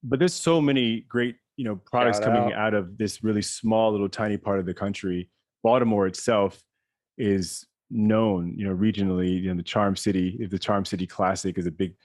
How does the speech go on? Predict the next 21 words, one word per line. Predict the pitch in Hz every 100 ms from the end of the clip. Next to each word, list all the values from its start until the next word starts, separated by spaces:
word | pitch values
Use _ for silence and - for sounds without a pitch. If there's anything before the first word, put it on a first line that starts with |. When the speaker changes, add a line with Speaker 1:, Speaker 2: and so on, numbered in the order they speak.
| _ _ _ -
Speaker 1:
basketball | 101 98 98 95
tournament, | - 113 107 98 90 _ _ _ _ _ _ _ _ _ _ -
it's | 127 -
a, | 110 107
it's, | 120 -
it's | - 131 - -
that, | 123 117 110 _ _ _
you | 151
know, | 139 139 123 160
you, | 165 185
we, | 151
you | 170 165
and | 180
I |
connect | 131 120 110
on | 104
this | 104
all | 95
the |
time, | 87 107 101 95
Tori. | 90 95 92 92